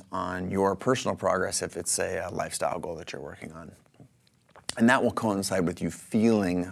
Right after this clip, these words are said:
like progress. They're separate things, but they'll coincide. Now, when those things change, when both of those things change, that is when you start feeling stuck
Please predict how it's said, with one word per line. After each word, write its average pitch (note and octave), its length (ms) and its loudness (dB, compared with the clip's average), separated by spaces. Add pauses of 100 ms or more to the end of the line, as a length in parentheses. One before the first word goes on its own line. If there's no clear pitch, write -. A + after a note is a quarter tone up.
(120)
like D2+ 280 -8
progress. - 600 0
They're - 160 -4
separate - 400 2
things, F#2+ 240 0
but - 240 -4
they'll F2+ 140 -2
coincide. F2 760 -6 (880)
Now, G2+ 280 4
when F#2 260 0
those B2+ 240 4
things G#2 280 2
change, B2+ 400 -2
when F#2 320 -4
both D3+ 380 6
of F2 160 -4
those D#2+ 260 -4
things - 240 -12
change, - 460 -8 (520)
that G2+ 200 6
is G2 380 0 (180)
when F#2 580 -2
you G2 220 6
start A2+ 340 4
feeling G#2+ 240 -2
stuck - 460 -6